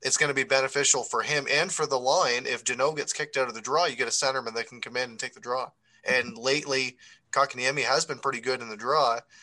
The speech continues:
Speaker 1: Um, and, uh, going back to depth, uh,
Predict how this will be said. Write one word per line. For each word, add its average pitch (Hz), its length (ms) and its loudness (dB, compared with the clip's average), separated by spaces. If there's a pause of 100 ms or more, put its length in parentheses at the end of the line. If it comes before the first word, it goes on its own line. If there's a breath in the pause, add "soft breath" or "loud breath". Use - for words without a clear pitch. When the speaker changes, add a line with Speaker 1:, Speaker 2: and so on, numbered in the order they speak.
(260 soft breath)
Speaker 1:
Um, 110 640 2 (880)
and, 120 240 2
uh, 110 220 2 (260)
going 143 240 2
back 135 220 4
to 117 100 -10
depth, 139 440 2 (420 soft breath)
uh, 107 460 0